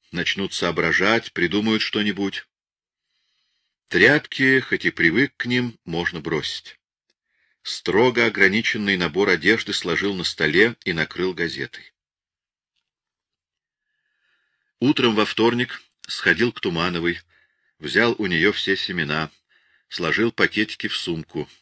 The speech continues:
На всякий случай спросил и у Антонины Прокофьевны, нет ли у неё каких-нибудь Леночкиных адресов. Может, адрес бабушки? В ответ только покачала головой.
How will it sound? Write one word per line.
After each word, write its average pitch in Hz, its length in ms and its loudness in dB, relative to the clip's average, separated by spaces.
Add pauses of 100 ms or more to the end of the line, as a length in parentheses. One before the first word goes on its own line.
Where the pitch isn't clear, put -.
(1080)
На 87 140 -6
всякий 147 340 2
случай - 400 2
спросил 131 540 0
и 113 240 -2
у 104 80 0
Антонины 104 500 2
Прокофьевны, 110 720 0 (380)
нет 104 340 0
ли 110 140 4
у 101 140 0
неё 101 320 4
каких-нибудь 98 800 -4
Леночкиных 90 800 0
адресов. 82 640 -6 (480)
Может, 85 300 -6
адрес 80 300 -2
бабушки? - 580 -6 (880)
В 76 80 -8
ответ 92 420 2
только 107 320 -2
покачала 92 560 -4
головой. 73 600 -8